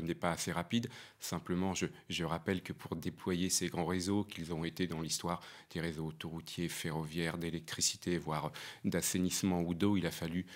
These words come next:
de nombreuses années. Nous essayons d'aller le, le plus vite possible, mais quand je dis nous, il faut aussi, euh,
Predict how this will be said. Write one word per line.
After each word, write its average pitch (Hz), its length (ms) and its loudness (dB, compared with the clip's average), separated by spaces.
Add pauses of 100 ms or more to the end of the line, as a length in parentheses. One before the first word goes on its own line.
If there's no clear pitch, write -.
(200)
de 87 200 2
nombreuses 87 680 4
années. 104 320 8 (360)
Nous 87 260 2
essayons 92 440 6
d'aller 85 260 4
le, 82 100 4
le 90 180 2
plus 92 180 0
vite 90 120 0
possible, 143 300 4
mais 120 80 8
quand 104 160 4
je 98 100 4
dis 98 200 4
nous, 135 220 8
il 101 120 2
faut - 180 0
aussi, 110 360 4
euh, 87 60 6